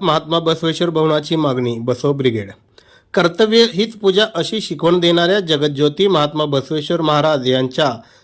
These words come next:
दैदिप्यमान कार्याचा वारसा पुढे नेण्यासाठी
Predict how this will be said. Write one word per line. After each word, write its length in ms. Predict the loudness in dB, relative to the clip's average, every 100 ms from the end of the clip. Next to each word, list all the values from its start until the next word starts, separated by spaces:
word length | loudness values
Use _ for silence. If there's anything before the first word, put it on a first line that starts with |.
| _ -16
दैदिप्यमान 920 | 0 2 4 2 2 2 4 2 2
कार्याचा 440 | 2 2 2 2
वारसा 320 | 0 -2 -2
पुढे 280 | -4 0 2
नेण्यासाठी 840 | 2 2 0 0 -2 0 0 0